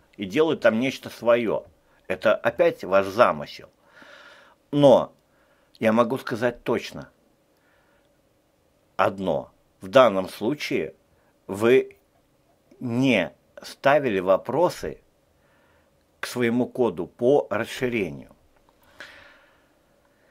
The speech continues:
Продолжайте работать над пониманием, что такое интерфейс и что такое абстрактный класс, и где он используется. И у вас должно быть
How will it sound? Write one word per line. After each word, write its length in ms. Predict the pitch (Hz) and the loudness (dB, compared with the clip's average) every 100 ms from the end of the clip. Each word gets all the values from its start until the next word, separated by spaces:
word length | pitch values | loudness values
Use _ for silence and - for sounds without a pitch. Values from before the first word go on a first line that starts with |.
| _ _ _ _ - | _ _ _ _ -2
Продолжайте 800 | 120 113 143 135 156 120 - 98 | 0 4 4 6 4 4 2 2
работать 640 | 101 104 147 185 110 95 | 2 2 0 0 -2 -4
над 180 | 98 92 | -8 -6
пониманием, 800 | - 110 113 113 104 87 80 80 | -4 -2 0 0 0 -2 -6 -10
что 240 | - 117 | -6 -6
такое 420 | - 110 110 104 | -2 -4 -2 -2
интерфейс 760 | 101 101 110 101 - 147 190 - - - - - - - - | -2 -4 -6 -4 0 2 2 -2 -18 -16 -14 -12 -12 -14 -14
и 120 | - 104 | -8 -8
что 240 | - 120 | -4 -6
такое 340 | 131 143 127 | -6 -2 2
абстрактный 600 | 95 - 92 95 - 113 113 | 2 0 -4 -4 -4 -10 -8
класс, 400 | 117 90 76 - - _ _ _ _ _ | 0 0 0 -4 -20 _ _ _ _ _
и 100 | 113 | -8
где 240 | 98 87 | -6 -4
он 240 | 101 104 131 | -2 -2 -6
используется. 920 | 131 - 110 90 80 76 - - 62 - _ _ _ _ _ - | -8 -8 -6 -6 -8 -14 -14 -20 -20 -20 _ _ _ _ _ -6
И 60 | 123 | -2
у 120 | 107 | 2
вас 260 | 127 165 | 4 4
должно 360 | 151 131 113 107 | 4 0 2 -4
быть 300 | 85 90 - | -4 -8 -10